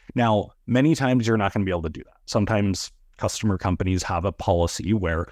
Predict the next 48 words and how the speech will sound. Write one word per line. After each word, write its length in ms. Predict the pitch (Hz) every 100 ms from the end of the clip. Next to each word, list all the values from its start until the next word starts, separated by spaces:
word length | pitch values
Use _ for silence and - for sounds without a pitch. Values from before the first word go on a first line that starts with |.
| - -
no 140 | 104
one 180 | 139 135
can 220 | - 90
talk 400 | - 110 113 -
to 100 | -
the 80 | 90
vendor 400 | 92 95 80 85
except 300 | 87 - -
for 120 | 98
procurement 600 | 101 85 98 87 85 95
during 220 | 95 90
a 40 | 90
certain 280 | 98 85
blackout 560 | 82 101 113 - 87 -
period. 480 | - 76 58 - - _ - - _ _ _
But 160 | 156 -
that 180 | 160 196
doesn't 300 | 208 220 165
mean 180 | 151 143
you 120 | 120
shouldn't 340 | - 143 135
at 160 | 117 -
least 280 | 110 104 - - 180
ask, 480 | 175 - - -
right? 220 | - 135 139
Shoot 260 | 156 160
your 140 | 175 143
shot. 500 | - 87 90 - _ _ -
Even 240 | 143 175
if 120 | 156
you 120 | 147 139
only 180 | 131
get 140 | 110 113
a 40 |
yes 280 | 95 123 -
twenty 300 | - 120 123
percent 340 | - 107 113
of 40 | 92
the 60 |
time, 280 | 92 143 139
you 80 | 120
just 200 | 143 -
made 220 | 113 98
twenty 500 | - 117 135 143 135
percent 340 | 120 117 127 120
of 100 | 110
your 120 | 110
negotiations 960 | 101 110 107 101 104 113 98 92 92